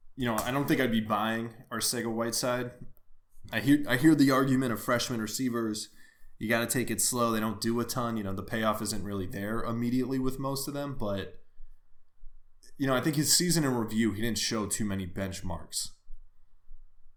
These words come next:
of, you know, oh, man, like, he's breaking his routes a little bit sharper. He's finding the se-, the pockets a little bit better. And it just seemed like they kept throwing this opportunity in his face, and he couldn't even le-,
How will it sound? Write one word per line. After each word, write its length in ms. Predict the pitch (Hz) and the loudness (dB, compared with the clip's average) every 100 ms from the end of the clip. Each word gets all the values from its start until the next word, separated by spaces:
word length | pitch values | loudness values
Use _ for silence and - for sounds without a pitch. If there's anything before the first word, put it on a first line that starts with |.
| - - - | -10 -6 -2
of, 400 | 101 98 95 87 120 | 0 2 0 -2 0
you 80 | |
know, 140 | 107 101 | 0 4
oh, 180 | 120 104 | 4 4
man, 220 | 110 101 | 2 0
like, 160 | 101 98 | -2 -4
he's 260 | - 160 | 2 4
breaking 360 | 117 139 139 127 | 6 4 6 4
his 120 | 107 | 0
routes 280 | 104 107 104 | 2 4 2
a 40 | 98 | 0
little 260 | 101 98 | -2 -4
bit 240 | 90 90 - | -4 -4 -4
sharper. 460 | - 95 90 92 98 | -4 -4 -6 -8 -4
He's 180 | 101 | -4
finding 360 | - 120 113 104 | 0 0 0 0
the 60 | 98 | 0
se-, 340 | - 113 104 | 0 0 -2
the 260 | 104 98 92 | -2 0 -2
pockets 420 | - 117 104 92 | 0 -2 0 -4
a 60 | 98 | -4
little 240 | 98 92 | -2 -2
bit 240 | 92 90 - | -4 -8 -8
better. 320 | 95 87 - - - - - - - - - - - - - - | -8 -6 -8 -8 -12 -12 -12 -12 -16 -12 -12 -12 -14 -16 -18 -6
And 160 | 131 117 | -2 0
it 40 | |
just 220 | 110 131 - | 2 4 6
seemed 200 | 143 131 | 4 4
like 140 | 123 | 2
they 100 | 117 | 0
kept 340 | 107 127 - - - - - | 0 -2 -2 -6 -12 -12 -8
throwing 460 | 120 113 123 131 131 | -2 2 4 4 2
this 120 | 113 | 0
opportunity 760 | 123 104 110 92 117 110 101 95 | 0 0 -2 0 0 2 2 0
in 80 | |
his 200 | 87 85 | -2 -4
face, 400 | - 101 107 - - | -4 -4 -2 -2 -4
and 120 | 87 | -8
he 440 | - - 110 104 | -8 -2 0 0
couldn't 360 | 98 - 107 95 | -2 -6 -6 -6
even 300 | 101 95 92 | -6 -6 -8
le-, 140 | 95 | -10